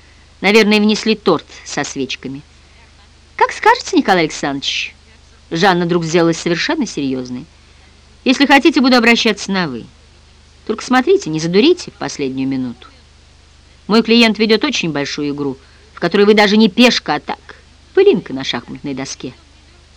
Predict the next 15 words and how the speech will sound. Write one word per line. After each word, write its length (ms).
Дуну, 400
и 80
вас 220
не 100
станет, 440
вместе 420
с 140
вашими 400
болевыми 640
точками». 500
Она 220
помолчала, 600
чтобы 300
он 120
вник. 360